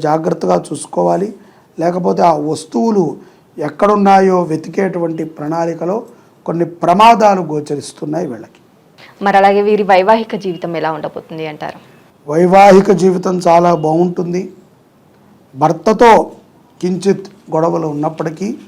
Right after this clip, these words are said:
Speaker 1: మనస్పర్ధలని పక్కకి పెట్టుకుని, అహంకారాన్ని పక్కన పెట్టి భర్తతో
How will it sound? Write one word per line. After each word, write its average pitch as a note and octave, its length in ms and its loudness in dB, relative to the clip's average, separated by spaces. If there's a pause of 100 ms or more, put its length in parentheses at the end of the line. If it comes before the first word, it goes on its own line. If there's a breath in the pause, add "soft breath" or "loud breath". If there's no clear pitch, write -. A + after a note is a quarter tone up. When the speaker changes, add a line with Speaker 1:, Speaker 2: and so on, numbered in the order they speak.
(600 soft breath)
Speaker 1:
మనస్పర్ధలని F3 1040 0 (440)
పక్కకి D#3+ 360 -10
పెట్టుకుని, D3 400 -8 (580 soft breath)
అహంకారాన్ని F#3+ 840 2
పక్కన D#3+ 220 -6 (100)
పెట్టి C3 260 -10 (600 soft breath)
భర్తతో F3 380 -4